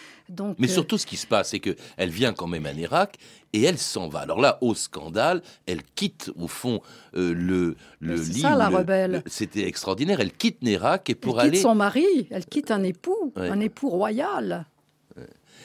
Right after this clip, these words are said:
Speaker 2: Et elle va à Agen et là, elle se transforme en femme de guerre.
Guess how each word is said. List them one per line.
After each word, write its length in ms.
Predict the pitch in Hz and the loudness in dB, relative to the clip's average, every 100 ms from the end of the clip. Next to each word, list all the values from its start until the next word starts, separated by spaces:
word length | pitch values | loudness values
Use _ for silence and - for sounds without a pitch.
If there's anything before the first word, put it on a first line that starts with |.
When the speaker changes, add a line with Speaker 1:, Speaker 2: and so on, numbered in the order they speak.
| - | 4
Speaker 2:
Et 200 | 143 185 107 | 6 6 6
elle 180 | 104 | 2
va 320 | 92 139 190 - | 4 6 6 4
à 140 | 95 - | 0 6
Agen 340 | 120 95 143 190 | 4 4 0 2
et 100 | 120 | 2
là, 120 | 143 | 4
elle 80 | 170 | 2
se 120 | - | -2
transforme 560 | 113 110 101 - 165 135 | -6 -4 -4 -4 -4 -2
en 80 | 87 | -2
femme 220 | 170 156 | -2 0
de 80 | 107 | 0
guerre. 400 | 78 73 65 | -2 -4 -8